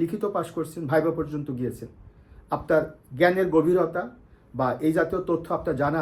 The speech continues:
আছে, এটি নিয়ে কোনো সন্দেহ নেই। কিন্তু ভাইবা বোর্ডে আপনাকে ফিজিক্যালি ডাকা হয়, আপনাকে দেখা হয়, আপনার কথা শোনা হয়, আপনার বাচনভঙ্গি, আপনার শব্দচয়ন, আপনার টোটাল বডি ল্যাঙ্গুয়েজ, কথাটুকু কতটুকু মেপে মেপে বলছেন।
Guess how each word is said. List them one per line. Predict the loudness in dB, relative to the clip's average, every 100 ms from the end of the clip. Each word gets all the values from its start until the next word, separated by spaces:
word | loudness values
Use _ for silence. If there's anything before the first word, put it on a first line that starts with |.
| -2
আছে, | -4 -6
এটি | -6 -6
নিয়ে | -8 -6
কোনো | -6
সন্দেহ | -6 -4 -2 -4
নেই। | -6 -10 -16 -20 -20 -14
কিন্তু | -8
ভাইবা | -6 2 4 4
বোর্ডে | 2 0
আপনাকে | -2 -6 -8
ফিজিক্যালি | -6 -6 -4 -2 0 0
ডাকা | 0 -2
হয়, | -4 -6 -8 -18 -20 -18 -12
আপনাকে | -6 -2 0
দেখা | 2 2 2
হয়, | 2 0
আপনার | 0 -4 -6
কথা | -4 -4
শোনা | -6 -2 0
হয়, | 2 2 2 -6 -20 -20 -20 -20 -14
আপনার | -12 -6 0
বাচনভঙ্গি, | 0 0 -4 -2 -2 0
আপনার | -2 -2 -2
শব্দচয়ন, | -2 0 -2 0 -2 -2 -6 -12 -20 -20 -20
আপনার | -10 -10 0
টোটাল | 2 6 4
বডি | 6 4 4
ল্যাঙ্গুয়েজ, | 4 2 2 0 -2 -10 -20 -20 -20 -20 -6
কথাটুকু | -4 -2 -4 -6 -8 -4
কতটুকু | 0 2 0 -2
মেপে | 0 0 2
মেপে | 0 0 2
বলছেন। | 2 0 -4